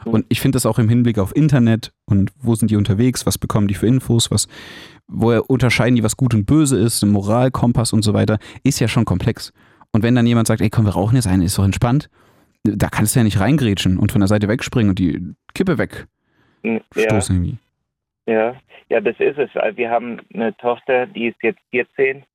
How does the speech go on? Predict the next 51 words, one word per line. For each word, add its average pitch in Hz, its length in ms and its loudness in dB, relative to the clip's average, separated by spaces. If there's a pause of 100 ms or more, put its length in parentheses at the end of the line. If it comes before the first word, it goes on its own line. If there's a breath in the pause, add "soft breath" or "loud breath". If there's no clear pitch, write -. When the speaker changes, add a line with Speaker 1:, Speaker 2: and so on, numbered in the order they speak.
(420 soft breath)
Speaker 1:
ne, 120 320 0
wir, 107 200 -2
die 117 200 -4
ist 104 120 -8
jetzt 113 240 -4
auch 120 320 -4 (600)
den 113 160 -2
ganzen 113 360 -4
Tag 117 280 -4
draußen 113 460 -4
oder 113 240 0
mal 113 140 0
am 113 140 -4
Wochenende 117 520 -4
auch 113 220 -2
länger. 127 460 -2 (200)
Speaker 2:
Mhm. 98 200 -2 (400)
Speaker 1:
Und 208 160 -6
wir, 104 180 0 (140)
äh, 110 260 0
wir 101 140 0
sagen, 107 240 -2
oder 107 180 -2
meine 107 280 -2
Frau 110 240 -2
redet 113 340 -4
dann 117 180 -2
halt 120 220 -6
eher 113 200 0
mit 120 240 -8
ihr 117 180 -2
und 113 100 -4
die 117 80 -6
sagt 110 300 -2
dann 117 180 -4
halt, 113 400 -4
äh, 110 320 2
"Egal 110 420 -2
was 120 220 -6
ist, 123 280 -4 (340)
ähm, 113 600 -2
du 113 100 -8
kannst 120 300 -6
mir 110 160 -2
alles 120 260 -6
sagen", 123 400 -2
ne, 104 120 -6
und 104 180 -6
ist - 300 -8
dann 113 160 0
halt 110 180 -2